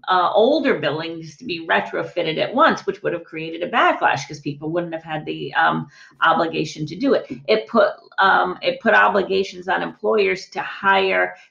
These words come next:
people if they had to make a reasonable accommodation, but they didn't have to take heroic measures to hire people with disabilities. So it was calibrated.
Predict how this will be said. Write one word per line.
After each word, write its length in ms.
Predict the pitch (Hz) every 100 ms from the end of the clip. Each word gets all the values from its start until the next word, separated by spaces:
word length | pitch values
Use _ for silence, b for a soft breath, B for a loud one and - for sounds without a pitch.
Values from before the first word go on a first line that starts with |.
| _
people 640 | 240 208 - 185 180 -
if 180 | 165 -
they 120 | 185
had 180 | 190 -
to 80 | 175
make 220 | 175 175
a 120 | 165
reasonable 800 | 165 208 320 359 240 151 - -
accommodation, 800 | - - - - - - - - _ _ -
but 140 | 226
they 80 | 262
didn't 180 | 320 320
have 160 | 294 269
to 80 | 208
take 300 | 240 214 -
heroic 560 | 202 208 226 208 -
measures 640 | 190 220 269 233 170 139 -
to 100 | 143
hire 320 | 143 143 147
people 320 | 147 139 135
with 140 | 135
disabilities. 640 | 139 139 220 - - - -
So 160 | 240
it 120 | -
was 200 | 269 294
calibrated. 880 | - - 254 240 - - 76 80 -